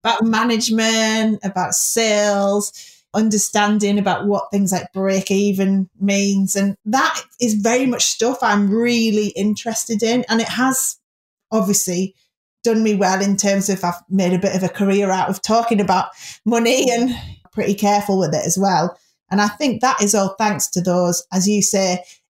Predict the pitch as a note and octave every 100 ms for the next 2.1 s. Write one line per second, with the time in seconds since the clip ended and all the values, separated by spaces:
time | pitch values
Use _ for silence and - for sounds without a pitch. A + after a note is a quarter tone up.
0 | _ - A#3 A3+ A3 G#3 G3 F#3 G3 A3+
1 | A3 G3+ F3+ F3+ - - - - - G3
2 | F3+